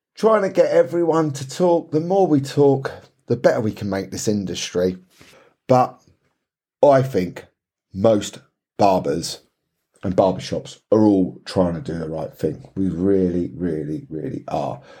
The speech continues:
But we really need our industry looked into so that we can all run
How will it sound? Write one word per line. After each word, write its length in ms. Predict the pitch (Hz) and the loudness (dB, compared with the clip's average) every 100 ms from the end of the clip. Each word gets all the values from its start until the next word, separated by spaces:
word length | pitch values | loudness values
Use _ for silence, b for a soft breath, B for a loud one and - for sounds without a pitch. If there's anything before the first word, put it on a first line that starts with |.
| B _ _ | B _ _
But 220 | 113 101 | 0 2
we 100 | 98 | 0
really 520 | 92 107 104 101 98 95 | 2 4 4 4 0 -2
need 320 | 95 90 87 | -2 0 0
our 180 | 87 87 | -2 -2
industry 500 | 95 90 - - 87 | -2 -4 -8 -6 -4
looked 300 | 90 87 - | -2 -4 -4
into 500 | 90 82 - 78 78 b b b | -6 -6 -10 -10 -10 b b b
so 200 | - - | -2 0
that 100 | 95 | 2
we 120 | 90 92 | -2 -2
can 260 | 92 - | -6 -4
all 500 | - 101 98 95 - - - | 2 4 4 0 -6 -14 -12
run 560 | 90 101 85 85 73 | -2 0 0 -4 -10